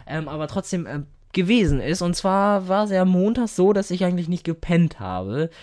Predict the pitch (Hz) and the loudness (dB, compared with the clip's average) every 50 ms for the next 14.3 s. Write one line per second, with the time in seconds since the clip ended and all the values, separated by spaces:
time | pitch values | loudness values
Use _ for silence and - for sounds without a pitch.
0 | - - - - - 165 165 143 160 175 175 175 175 208 202 208 208 208 208 - | -20 -20 -10 -2 0 0 0 2 0 0 0 0 0 -2 -2 -2 -2 -2 -4 -4
1 | - - 165 165 165 165 160 160 160 156 156 156 147 135 127 127 131 143 147 160 | -8 -8 -6 -6 -4 -4 -4 -4 -4 -4 -6 -6 -8 -8 -10 -14 -14 -12 -10 -8
2 | 170 170 160 156 143 127 127 - 143 143 143 147 143 123 123 - _ _ - 170 | -8 -6 -6 -8 -8 -4 -4 -4 -2 -2 -4 -6 -8 -10 -16 -20 _ _ -2 -2
3 | 202 254 254 247 226 - - 202 208 - - 160 151 151 151 147 151 147 156 - | 0 0 0 -2 -4 -2 -2 -2 -2 -2 -2 -2 0 0 0 -2 -2 -4 -4 -4
4 | - 175 190 - 190 170 156 151 156 151 156 - 156 175 196 - - - _ _ | -6 -6 -6 -4 -6 -6 -4 -6 -6 -8 -6 -6 -6 -6 -6 -8 -12 -20 _ _
5 | - - - - 131 139 170 - 185 175 - 185 175 - - 190 175 175 165 165 | -2 -2 -2 -2 -4 -6 -6 -6 -6 -4 -4 -4 -4 -4 -4 -4 -4 -4 -4 -4
6 | - - 156 143 143 147 143 156 175 175 - - - - - - - - 180 185 | -6 -8 -6 -6 -4 -4 -2 -2 -4 -4 -8 -14 -20 -20 -20 -10 -2 2 2 4
7 | 170 156 160 160 180 202 226 220 - - - 160 175 - - - - - 156 151 | 4 4 4 4 4 4 2 0 -2 -6 -6 -4 -4 -4 -4 -8 -10 -10 -8 -8
8 | 175 185 - - - 175 165 165 - 151 143 143 151 156 160 - - 117 117 104 | -8 -8 -8 -6 -6 -4 -4 -4 -4 -4 -4 -2 -2 -4 -6 -4 -2 -2 0 0
9 | 82 - - - - - - - - - - - - - - - 135 139 156 160 | -2 -6 -10 -16 -20 -20 -20 -20 -20 -20 -20 -20 -20 -20 -16 -14 -10 -8 -8 -6
10 | - 143 143 147 160 156 156 165 147 135 151 156 156 165 151 143 - - 165 160 | -6 -6 -6 -6 -6 -6 -6 -8 -8 -6 -4 -2 0 -2 -2 -4 -6 -8 -6 -6
11 | 156 147 139 - 151 135 143 156 - - 190 170 151 160 160 160 160 151 - 175 | -6 -6 -6 -4 -4 -2 -2 -2 -4 -4 -6 -4 -2 -2 -2 -2 -2 -2 -2 -2
12 | 156 151 151 147 147 147 147 147 143 - - - - - - - - - - - | -2 0 0 0 2 2 0 0 -2 -6 -12 -20 -20 -20 -20 -20 -20 -20 -20 -20
13 | - - - - - - 151 143 156 143 - - 143 147 151 160 151 147 147 - | -20 -20 -20 -4 0 0 2 2 0 -4 -4 -4 -4 -4 -2 -4 -4 -4 -4 -2
14 | 175 160 165 170 170 - | 0 2 2 2 2 -2